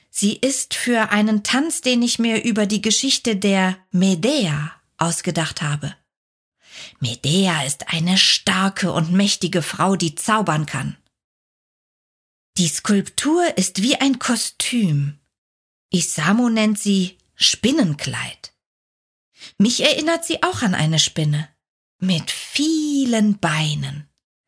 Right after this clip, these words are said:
Oder an Sonnenstrahlen. Auf der Bühne funkelt das Metall nämlich im Licht wie eine strahlende Sonne. Auf den Fotos siehst du,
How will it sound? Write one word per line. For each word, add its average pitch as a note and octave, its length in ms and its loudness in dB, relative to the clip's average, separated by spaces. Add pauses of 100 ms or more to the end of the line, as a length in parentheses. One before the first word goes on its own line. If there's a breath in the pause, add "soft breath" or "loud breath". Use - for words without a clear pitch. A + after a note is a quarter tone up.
(360 soft breath)
Oder D#3 640 0 (320)
an G3 220 4
Sonnenstrahlen. G3+ 1040 -2 (920 soft breath)
Auf - 180 -2
der E3 160 0
Bühne G#3+ 360 2
funkelt D4 640 -2
das F#3 200 -2
Metall G#3 420 2
nämlich F#3 400 2
im F3+ 100 2
Licht F#3+ 340 0 (400 loud breath)
wie E4+ 260 0
eine A#3+ 240 2
strahlende G#3+ 680 2
Sonne. F3+ 400 0 (1600)
Auf F#3+ 180 0
den E3 200 0
Fotos G3+ 520 -2
siehst C#4+ 320 -2
du, B3+ 160 0